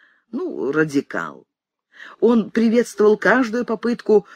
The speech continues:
выступления против старого строя. Тургенев допускал, что социализм, может быть,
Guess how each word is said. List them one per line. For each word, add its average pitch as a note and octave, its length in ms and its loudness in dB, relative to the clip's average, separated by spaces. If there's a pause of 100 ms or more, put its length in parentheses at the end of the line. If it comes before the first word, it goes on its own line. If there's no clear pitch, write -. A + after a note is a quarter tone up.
(120)
выступления F#3 800 0
против D#3 340 -4
старого A2+ 380 -6
строя. - 540 -14 (520)
Тургенев C3 480 -2
допускал, B3 580 -4
что - 260 -4
социализм, C3 880 -4
может C3 340 -2
быть, A#2+ 320 -2